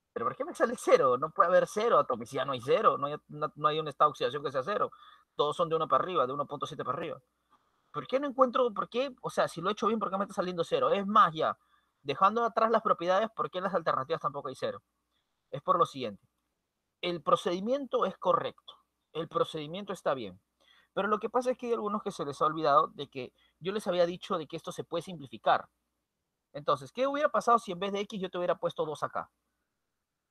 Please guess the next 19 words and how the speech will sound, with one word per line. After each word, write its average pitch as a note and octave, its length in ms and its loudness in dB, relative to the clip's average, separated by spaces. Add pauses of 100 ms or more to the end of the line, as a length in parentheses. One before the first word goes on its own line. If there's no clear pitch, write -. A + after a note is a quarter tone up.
(220)
Te C3+ 80 -10
hubiera D3+ 180 0
puesto D#3+ 260 -4
dos C#3+ 180 -6
ahí. G2+ 200 -6 (500)
Y E3+ 120 -8
simplificas, F3+ 600 -6
¿no? F#3+ 220 -6 (720)
Y C3+ 60 -16
le D3 100 -4
haces E3+ 160 -6
la E3 80 -2
simplificación C3+ 540 -6
acá. G#2+ 340 -4 (760)
Le A#2+ 120 -8
hago B2 100 0
acá C3+ 200 -2
una C3 180 -6
simpli. D3 420 -14